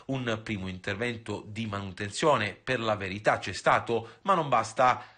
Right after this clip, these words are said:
L'area è grande ed il costo di manutenzione stessa è importante, ma a tutto questo una soluzione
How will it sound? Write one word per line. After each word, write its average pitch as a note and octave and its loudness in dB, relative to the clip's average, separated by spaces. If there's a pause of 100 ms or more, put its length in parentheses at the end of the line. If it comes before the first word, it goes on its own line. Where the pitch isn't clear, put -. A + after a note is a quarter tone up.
L'area B2 4
è G2+ -2
grande B2 2
ed C3+ 0
il C3 -4
costo B2+ 2
di G#2+ -8
manutenzione B2+ -6
stessa - 2
è - -6
importante, A#2 0
ma G2+ 0
a G2 -2
tutto G2+ -10
questo A#2 0
una G#2+ -2
soluzione D#2+ -6